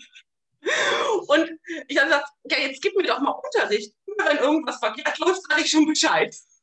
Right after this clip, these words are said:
Und Heidi hat mir quasi Reiten beigebracht, weil Heidi macht nur was, wenn du richtig bist von der Hilfengebung. Also wir haben einmal so kurz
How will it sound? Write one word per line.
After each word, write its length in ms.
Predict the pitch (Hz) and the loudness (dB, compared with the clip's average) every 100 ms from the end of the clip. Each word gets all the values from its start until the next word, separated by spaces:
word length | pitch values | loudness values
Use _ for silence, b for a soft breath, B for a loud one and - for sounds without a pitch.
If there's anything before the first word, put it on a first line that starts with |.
| - 320 B B _ _ _ _ _ _ _ _ _ _ 494 605 640 587 B | -20 -20 B B _ _ _ _ _ _ _ _ _ _ -6 -4 -2 -2 B
Und 220 | 285 - - | 0 0 -2
Heidi 280 | 247 339 392 | -2 0 2
hat 240 | 294 - | 0 0
mir 180 | 349 294 | -4 -6
quasi 520 | 302 226 233 320 403 - _ _ - | 0 2 4 2 -6 -8 _ _ -4
Reiten 280 | 190 - 381 | -2 0 0
beigebracht, 500 | 226 233 269 - - - | 0 0 -2 -6 -8 -4
weil 160 | 208 214 | -2 0
Heidi 360 | 214 349 392 453 _ | -2 0 0 -2 _
macht 320 | 233 262 - | -20 -18 -6
nur 120 | 381 349 | -2 0
was, 260 | 320 - | 0 -2
wenn 200 | 233 247 | -4 -4
du 200 | 269 320 349 - | -2 -2 -4 -2
richtig 320 | 403 - 214 | -2 0 -4
bist 200 | - 202 | -6 -8
von 120 | - 175 | -6 -6
der 80 | 190 | -2
Hilfengebung. 720 | 196 - 180 156 151 180 - B B - | -4 -6 -8 -6 -6 -8 -12 B B -6
Also 120 | 214 | -2
wir 100 | 214 | -2
haben 120 | 254 | -2
einmal 280 | 247 294 302 | -4 0 -2
so 140 | 277 | -2
kurz 400 | - 311 349 - | -8 -8 -8 -10